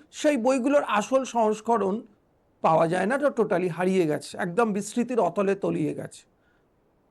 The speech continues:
যেমন আমরা ইন্ডিকার কথা এখানে বলতে পারি, মেগাসিনিসের ইন্ডিকা, অরিজিনাল বইটা কিন্তু নেই,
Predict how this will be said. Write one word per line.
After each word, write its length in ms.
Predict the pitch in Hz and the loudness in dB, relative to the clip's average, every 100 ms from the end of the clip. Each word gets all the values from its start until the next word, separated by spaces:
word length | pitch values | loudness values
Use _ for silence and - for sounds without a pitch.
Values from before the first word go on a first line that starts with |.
| - | 2
যেমন 280 | 269 294 302 | 4 6 4
আমরা 180 | 294 | 2
ইন্ডিকার 540 | 311 294 285 302 320 277 | 4 4 6 4 4 4
কথা 280 | 262 233 233 | 2 0 0
এখানে 240 | 208 208 | 2 0
বলতে 300 | 170 151 123 | 0 -2 -4
পারি, 240 | 139 - - _ _ - | -8 -10 -12 _ _ 0
মেগাসিনিসের 680 | 220 262 277 285 277 277 233 | 4 4 2 2 0 0 0
ইন্ডিকা, 400 | 214 175 156 - - _ _ _ _ - | 2 2 -2 -4 -12 _ _ _ _ 2
অরিজিনাল 520 | 214 262 285 320 311 | 6 6 6 4 4
বইটা 340 | 269 285 302 | 2 2 2
কিন্তু 360 | 285 294 277 302 | 2 0 0 0
নেই, 320 | 285 320 180 | 0 0 -4